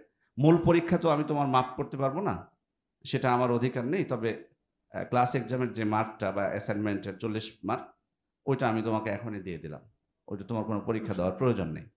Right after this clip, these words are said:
তো যাই হোক, আমি এর সাথে একটু ওখানকার শিক্ষকদের কথাও যেহেতু বলেছেন, আমি একটু শেয়ার করি। হয়তো এগুলো আপনারা শুনেছেন আগে আমাদের মাশায়েখদের কাছ থেকে, তারপরও বলি যে আসলে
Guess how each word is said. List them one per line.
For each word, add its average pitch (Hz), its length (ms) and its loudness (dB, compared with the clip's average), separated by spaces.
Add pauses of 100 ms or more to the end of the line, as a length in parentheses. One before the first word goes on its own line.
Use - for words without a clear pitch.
(640)
তো 127 80 0
যাই 147 160 4
হোক, 175 120 4 (280)
আমি 151 160 0
এর 165 140 2
সাথে 170 300 -2
একটু 165 420 -2 (480)
ওখানকার 170 300 2
শিক্ষকদের 165 640 0
কথাও 131 280 2
যেহেতু 120 260 0
বলেছেন, 107 580 2 (680)
আমি 117 180 0
একটু 120 140 -2
শেয়ার 165 260 6
করি। 131 180 0
হয়তো 156 200 4
এগুলো 170 200 4
আপনারা 160 220 2
শুনেছেন 170 460 0
আগে 92 200 -2
আমাদের 101 240 0 (160)
মাশায়েখদের 98 460 -2
কাছ 90 260 -8
থেকে, - 220 -10
তারপরও 131 380 -2
বলি 110 260 0
যে 110 100 -4
আসলে 123 340 -6